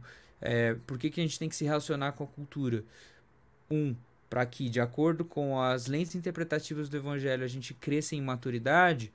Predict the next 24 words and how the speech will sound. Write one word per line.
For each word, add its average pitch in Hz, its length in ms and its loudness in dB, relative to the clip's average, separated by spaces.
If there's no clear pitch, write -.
O 123 60 -10
ponto 151 400 -6
dois 139 480 0
é 131 100 -2
pra 147 300 0
que - 160 -2
a 147 80 4
gente 147 300 -4
exercite 156 1120 -2
essa 135 500 4
f-, - 440 -14
nossa, 151 720 0
esse 147 180 -2
nosso 165 300 -4
papel 180 800 2
encarnacional, 165 1500 4
da 131 120 -2
mesma 143 240 -2
maneira 131 340 -2
que 127 180 -10
o 123 40 -6
próprio 139 360 -2
Cristo 143 380 -8
exerceu. 120 560 -4